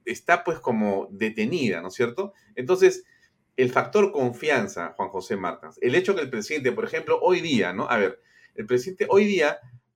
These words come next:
perdóname, el presidente hoy día pudo haber salido y haber dicho, por si acaso, no va a haber una asamblea constituyente. Vela-, lo ha dicho un poquito hacia el final, como que los cambios constitucionales van a darse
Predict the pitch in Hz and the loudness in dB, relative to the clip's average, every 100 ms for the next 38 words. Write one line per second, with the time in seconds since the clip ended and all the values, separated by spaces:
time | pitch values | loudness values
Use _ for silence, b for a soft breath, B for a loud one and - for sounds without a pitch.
0 | _ 110 110 95 85 - - 113 151 151 | _ -2 -2 -4 -8 -10 -4 -4 -2 4
1 | 185 180 175 175 185 180 180 180 143 151 | 6 6 2 4 4 6 2 0 -4 0
2 | 156 160 120 107 123 147 143 131 135 143 | 0 0 0 2 4 2 -2 -8 -6 -4
3 | - 113 117 190 180 196 196 - _ 123 | -2 -2 -2 2 2 2 -2 -6 _ 0
4 | 170 196 180 135 156 151 147 165 - _ | 4 4 4 4 4 4 2 0 -2 _
5 | _ _ _ _ _ _ _ 147 139 147 | _ _ _ _ _ _ _ -4 -2 -2
6 | 139 117 131 143 143 120 107 107 98 - | -2 -2 0 -2 -2 -6 -4 -2 -4 -6
7 | - 127 139 123 131 143 214 262 - 131 | -12 -8 -8 6 6 8 6 4 2 2
8 | 165 226 208 220 214 185 214 214 196 139 | 2 2 0 -2 0 -4 0 0 2 0
9 | - 131 139 175 185 208 - 120 110 - | -2 -4 0 4 4 2 -2 -4 -4 -4
10 | 107 104 - 180 196 202 156 127 123 151 | -4 -2 -2 -2 0 0 -2 -4 -4 -4
11 | 131 151 156 156 160 156 196 202 | -4 -2 0 0 0 -2 -6 -8